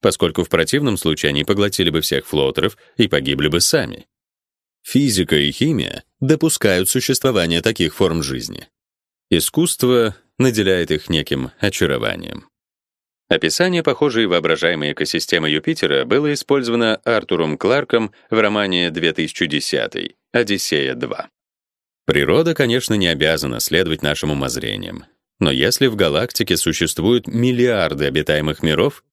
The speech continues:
то, возможно, среди них найдётся несколько населённых синкерами, флотерами и хантерами, которых мы выдумали, оставаясь в рамках законов физики и химии. Биология больше похожа на историю, чем на физику.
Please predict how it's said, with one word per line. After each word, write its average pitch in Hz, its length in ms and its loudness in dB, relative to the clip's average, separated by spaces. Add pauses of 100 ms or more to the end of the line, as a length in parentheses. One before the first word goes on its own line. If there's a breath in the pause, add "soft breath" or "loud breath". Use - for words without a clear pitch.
(340)
то, 80 120 2
возможно, 78 560 2
среди 135 300 0
них 104 220 0
найдётся 98 420 0
несколько 80 460 0
населённых 76 580 0
синкерами, 82 640 0 (200)
флотерами 78 840 0
и 64 40 -4
хантерами, 98 680 0 (200)
которых 92 460 0
мы 98 140 2
выдумали, 67 480 -2 (480)
оставаясь 82 880 0 (200)
в 113 120 4
рамках 92 380 0
законов 92 460 0
физики 69 400 -4
и 87 60 0
химии. 52 460 -8 (680)
Биология 110 840 2
больше 78 380 -2
похожа 101 380 2
на 82 160 2
историю, 78 500 0
чем 71 240 -2
на 67 100 -2
физику. 53 560 -6